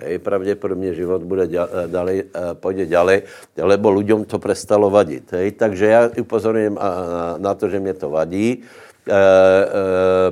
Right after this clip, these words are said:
lebo, lebo, eh, mm, ako je možné, že niekto neprorokoval, že vyhrá Biden?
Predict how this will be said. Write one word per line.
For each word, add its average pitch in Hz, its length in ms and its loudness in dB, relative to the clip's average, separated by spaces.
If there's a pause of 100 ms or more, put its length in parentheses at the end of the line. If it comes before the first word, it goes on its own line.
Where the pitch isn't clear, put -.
(120)
lebo, 98 960 2 (320)
lebo, 92 500 2 (220)
eh, 90 840 -4 (1000)
mm, 95 520 -8 (2000)
ako 104 220 -2 (100)
je - 0 -
možné, 107 400 2
že 98 80 -4
niekto 107 400 0
neprorokoval, 101 720 0
že 90 160 -2
vyhrá 95 240 0
Biden? 78 640 -4